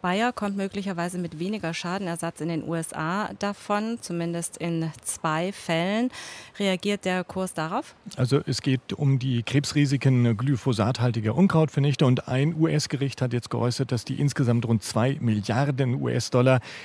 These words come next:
Speaker 2: die eine geschworenen Jury einem Rentnerpaar zugesprochen hat, über den verfassungsrechtlich angemessenen Rahmen hinausgehe. Also da könnte die Strafe deutlich reduziert werden. Und ja, das lässt die Bayer-Aktie um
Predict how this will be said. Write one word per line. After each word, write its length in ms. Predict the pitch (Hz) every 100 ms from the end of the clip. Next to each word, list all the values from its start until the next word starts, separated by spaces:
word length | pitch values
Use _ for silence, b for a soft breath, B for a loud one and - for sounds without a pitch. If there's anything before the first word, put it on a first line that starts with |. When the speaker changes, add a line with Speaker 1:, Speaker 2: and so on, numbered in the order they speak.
| -
Speaker 2:
die 80 | 131
eine 220 | 120 120
geschworenen 600 | 110 110 131 131 135 120
Jury 320 | 120 135 123
einem 300 | 117 113 104
Rentnerpaar 1080 | 107 104 98 156 180 123 95 - - 123 147
zugesprochen 680 | - 160 139 131 131 113 127
hat, 160 | 135 117 B B
über 180 | - 127
den 220 | 127 120
verfassungsrechtlich 1080 | 117 110 139 147 151 123 113 123 - 117 101 -
angemessenen 760 | 131 175 175 151 139 139 127
Rahmen 340 | 110 110 123 110
hinausgehe. 760 | 110 104 127 - - 156 156
Also 300 | - 123 151
da 100 | 147
könnte 300 | 117 131 131
die 120 | 117
Strafe 540 | 110 120 120 123 135 117
deutlich 640 | 107 117 143 147 117 -
reduziert 480 | 120 117 - 180 165
werden. 240 | 117 135
Und 180 | 160 151
ja, 200 | 185 139 B B B
das 140 | - 104
lässt 220 | 135 -
die 40 |
Bayer-Aktie 760 | 127 110 117 113 113 - 123 120
um 280 | - 170 165